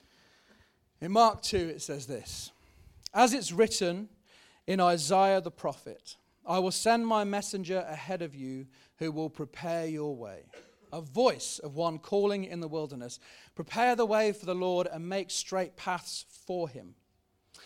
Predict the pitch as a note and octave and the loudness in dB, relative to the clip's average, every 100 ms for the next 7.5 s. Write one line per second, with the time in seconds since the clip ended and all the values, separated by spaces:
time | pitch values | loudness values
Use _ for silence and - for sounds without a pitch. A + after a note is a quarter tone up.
0 | - - F3+ G#3+ F#3 A3+ A3+ A3+ A3+ - | -14 -6 2 4 6 6 6 4 2 -2
1 | F#3+ F#3+ - E3+ A#3 G3+ E3+ F#3 F3+ E3 | -8 -8 -8 -2 2 2 2 -4 -4 0
2 | G3 E3+ E3+ D#3+ - A3+ A3+ G#3 G3 E3+ | 0 0 -4 -6 -4 -2 -2 -4 -4 -4
3 | - A3 - G#3 F#3+ F3+ D3 D3 - A#3+ | -2 -4 -4 -6 -4 -6 -6 -10 -8 -6
4 | B3 - C#3+ F3 - - - _ _ _ | -6 -8 -12 -12 -18 -20 -20 _ _ _
5 | - E3 D#3+ - D3 - B3 - C#3 B2+ | -6 -4 -4 -6 -10 -4 -4 -4 -10 -12
6 | D#3 - - _ _ _ _ - - - | -14 -18 -20 _ _ _ _ -14 -12 -10
7 | B2+ G#2+ G2+ - | -12 -14 -18 -20